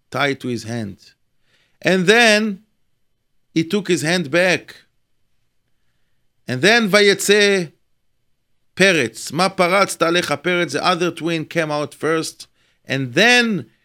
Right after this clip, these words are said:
came out Zarach, the second one, with a, with a thread on his hand. He was a sticking hand outside.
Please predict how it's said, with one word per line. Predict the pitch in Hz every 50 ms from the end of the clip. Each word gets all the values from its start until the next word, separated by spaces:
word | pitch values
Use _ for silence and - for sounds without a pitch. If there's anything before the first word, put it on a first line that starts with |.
| _ _ -
came | - 170 160 170
out | 170 160 160 147 139 117
Zarach, | 110 123 170 202 214 185 175 170 147 - 131
the | 135 123
second | - - 190 185 - 180 170 165 156
one, | 156 151 151 147 139 123 - _ _ _ _ _
with | - 135 139 131 123
a, | 131 123 120 113 - - _ _ _ _ _ _ _ _ _ _ - - - - - - - _ - -
with | - 117 131 127
a | 127
thread | 120 - - 143 160 180 180 170 147 147
on | 139 135
his | 131 123 117 107 - - - _ _ _ _ _ _ _ _ _ _ _ _
hand. | - - 156 170 165 151 123 104 92 - - - _ _ _ _ _ _ _ _ _ _ _ _ _ _ _ _ _ _ _ _ _ _ _ _ _ _ _ _ _ _ _ _ _ _ _ _ _ _ _ _ _ _ _ _ _ _ _ _
He | - 190
was | 226 233 233 220 220
a | 214
sticking | - - - - 233 226 226 240 233 220
hand | 214 220 226 220 208
outside. | 214 214 214 196 196 - - 196 196 202 202 214 220 220 202 -